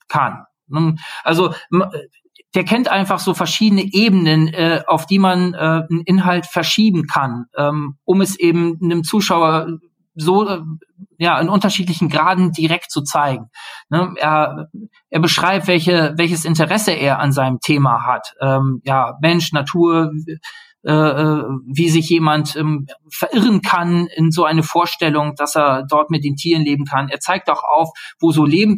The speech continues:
wo eine Lebenslüge dahinter stecken kann. Ähm, also er ordnet das total super ein. Total faszinierender Film.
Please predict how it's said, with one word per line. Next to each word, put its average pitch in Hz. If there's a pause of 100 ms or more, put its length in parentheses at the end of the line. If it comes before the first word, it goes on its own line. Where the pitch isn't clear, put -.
wo 170
eine 170
Lebenslüge 202
dahinter 175
stecken 175
kann. 151 (460)
Ähm, 147
also 151
er 139
ordnet 170
das 156
total 165
super 156
ein. 143
Total 190
faszinierender 185
Film. 190